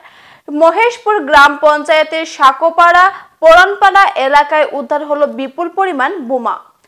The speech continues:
গভীর রাতে ওই এলাকার একটি বাগানে বসে বোমা বানাচ্ছিল তিন যুবক। গোপন সূত্রের খবর পেয়ে পুলিশ হানা দিয়ে তিন যুবককে গ্রেফতার করে। পুলিশ ঘটনাস্থল থেকে প্রায় দশটি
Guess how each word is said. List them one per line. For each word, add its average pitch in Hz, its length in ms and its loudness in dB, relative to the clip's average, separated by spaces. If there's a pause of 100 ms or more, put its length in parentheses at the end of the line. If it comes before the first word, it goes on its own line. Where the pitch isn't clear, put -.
(360)
গভীর 311 380 -2
রাতে 262 280 -2 (140)
ওই 302 80 -4 (220)
এলাকার 320 360 0 (180)
একটি 285 240 -10 (200)
বাগানে 262 440 2 (460)
বসে 330 280 2 (120)
বোমা 330 320 2
বানাচ্ছিল 370 440 0 (180)
তিন 294 120 -6 (120)
যুবক। 226 300 -6 (280)
গোপন 254 260 -6 (100)
সূত্রের 269 380 -2 (120)
খবর 262 280 2 (140)
পেয়ে 302 160 -2 (200)
পুলিশ 381 280 -6 (120)
হানা 359 340 -2
দিয়ে 359 160 -6 (100)
তিন 339 120 -6 (140)
যুবককে 339 380 -6 (100)
গ্রেফতার 277 460 0
করে। 208 160 -6 (520)
পুলিশ 311 200 -4 (120)
ঘটনাস্থল 311 540 0 (120)
থেকে 320 200 -4 (140)
প্রায় 262 200 2 (420)
দশটি 359 360 2